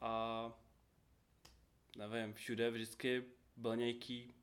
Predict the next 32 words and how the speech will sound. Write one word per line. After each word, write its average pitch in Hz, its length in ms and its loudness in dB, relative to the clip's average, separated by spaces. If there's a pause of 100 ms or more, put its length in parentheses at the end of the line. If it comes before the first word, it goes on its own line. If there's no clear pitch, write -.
(140)
takový 123 280 2
výrazný 123 400 6
problém 110 400 0
v - 40 -14
každém 117 240 0
státě, 123 540 -2 (160)
který 117 220 -4
třeba 117 400 0 (140)
by 117 100 -6
se - 140 -4
mi 120 80 2
nelíbil, 113 500 0 (600)
pokud - 220 -4
bych 107 160 -2
tam 104 160 -2
třeba 107 200 -2
plánoval 107 380 2
bydlet 104 420 -4
nebo 110 200 -2
tak, 104 320 -2
a 107 100 0
v 101 140 -8
Čechách 117 320 -4
to 120 100 -6
je 117 200 0 (1080)
tak - 280 -6
nějak 110 340 2
víceméně 113 420 0
vyrovnaný. 104 460 0 (920)
Takže 117 160 -2
není 117 240 6
to 123 300 4